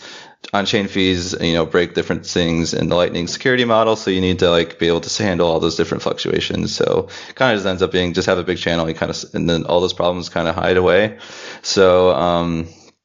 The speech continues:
if we could scale U T X ownership, then we could have, like, these channels be, you know, almost shared among users or something, and you can kind of have these different models where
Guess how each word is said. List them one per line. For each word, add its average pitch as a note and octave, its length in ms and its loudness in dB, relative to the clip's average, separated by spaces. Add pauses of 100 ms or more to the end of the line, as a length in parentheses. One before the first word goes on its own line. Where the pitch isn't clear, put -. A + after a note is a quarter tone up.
(460)
if A#2 140 -2
we A2+ 80 0
could G#2+ 100 0
scale A2+ 200 2
U A2+ 80 2
T A2+ 100 2
X G2+ 160 0
ownership, C3 420 2
then G2 200 0
we F#2 80 -2
could F#2 140 -2
have, F#2 220 2
like, F2 200 0
these F2+ 180 -2
channels E2+ 540 -2 (420)
be, F2 320 2
you D#2+ 100 0
know, E2+ 120 2
almost F2+ 240 2
shared G#2+ 240 2
among F#2+ 200 -2
users F#2 360 2
or F2+ 60 2
something, E2+ 500 0
and E2 100 -2
you E2+ 80 0
can F2 220 -2
kind F2+ 200 0
of F2 80 -2
have E2+ 320 0
these E2 260 -4
different F2+ 280 0
models E2 460 0
where E2+ 400 2